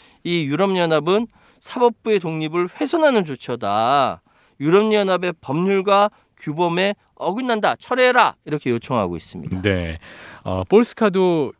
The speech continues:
Speaker 2: 뭐 유럽연합을 떠나겠다. 뭐 그러고 있는 상황인 건가요?
Speaker 1: 폴스카는 그동안 사법개혁뿐만, 이 문제뿐만 아니라 언론의 자유 문제를 놓고 유럽연합과 갈등을 겪어왔어요.
Speaker 2: 네.
Speaker 1: 유럽연합의 판결은 장기적으로는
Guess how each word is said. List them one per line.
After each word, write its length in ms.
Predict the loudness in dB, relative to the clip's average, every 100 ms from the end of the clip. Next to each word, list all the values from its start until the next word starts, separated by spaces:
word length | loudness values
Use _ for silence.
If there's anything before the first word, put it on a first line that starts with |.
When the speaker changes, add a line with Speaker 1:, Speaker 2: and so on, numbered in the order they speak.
| -14
Speaker 2:
뭐 140 | -10
유럽연합을 440 | -2 0 0 -2 -2
떠나겠다. 580 | 0 0 -2 -6 -8 -8 -20 _ -16
뭐 140 | -4
그러고 380 | 4 4 4 0
있는 160 | -2 -4
상황인 320 | -2 -2 -2
건가요? 380 | -6 -4 -4 -4 _ _ _ _ _ -8
Speaker 1:
폴스카는 1000 | -8 -6 -2 2 2 4 4 4 0 -4
그동안 280 | -4 -4
사법개혁뿐만, 1600 | -4 0 0 0 -2 -4 -6 -4 -2 0 -2 -4 -8 -8 -10 -12 -14 _ _ -12
이 120 | -2
문제뿐만 500 | 0 0 -2 -4 -2
아니라 560 | -2 -2 -2 -2 -2 -8 _
언론의 580 | -2 0 4 4 4 4
자유 460 | 0 0 2 4 4
문제를 560 | 2 2 0 0 -2
놓고 560 | -4 -8 -4 2 2 0 _ _ -6
유럽연합과 600 | -2 0 0 0 -2 -6
갈등을 460 | -6 -6 -4 -4 -4
겪어왔어요. 1000 | -6 -8 -6 -6 -8 -8 -6 -4 -2 0
Speaker 2:
네. 240 | 0 -2 -12 -20 _ -6
Speaker 1:
유럽연합의 720 | -2 0 0 0 0 0 -2
판결은 540 | -4 -4 -2 -2 -4
장기적으로는 960 | -6 -8 -4 -2 0 0 -2 -2 -2